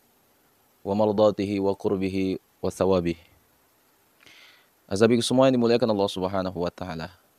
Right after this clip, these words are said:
Empat penyebab kenapa Ahlus Sunnah wal Jamaah mengkritik kaum Wahabi. Yang pertama adalah ajarannya.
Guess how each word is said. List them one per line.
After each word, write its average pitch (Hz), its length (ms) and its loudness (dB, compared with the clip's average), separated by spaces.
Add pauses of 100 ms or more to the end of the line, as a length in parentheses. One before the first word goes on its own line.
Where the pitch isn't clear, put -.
(260)
Empat 107 400 2 (160)
penyebab 101 560 0 (160)
kenapa 95 600 0
Ahlus 90 260 -4
Sunnah 90 160 -4
wal 87 160 -2
Jamaah 87 560 -4 (720)
mengkritik 95 640 -4
kaum 90 240 -2
Wahabi. 85 480 -4 (1400)
Yang 104 240 4
pertama 117 400 2
adalah 117 240 4
ajarannya. 98 560 0